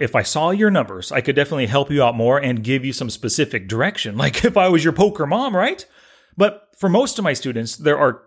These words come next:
two major areas of post-flop weakness that they have. Area one is calling too much post-flop,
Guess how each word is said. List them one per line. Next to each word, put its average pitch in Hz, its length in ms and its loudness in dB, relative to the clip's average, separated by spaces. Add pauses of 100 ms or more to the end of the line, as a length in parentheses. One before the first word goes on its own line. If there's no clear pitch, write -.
two 220 460 0
major 156 500 -4
areas 123 400 0
of 104 160 -6
post-flop 127 720 -4
weakness 131 680 -4 (320)
that 113 240 2
they 95 160 -4
have. 98 500 -6 (400)
Area 185 360 4
one 170 420 0
is 165 220 -2
calling 180 500 -4
too 131 240 -6
much 104 560 -2
post-flop, 117 800 -4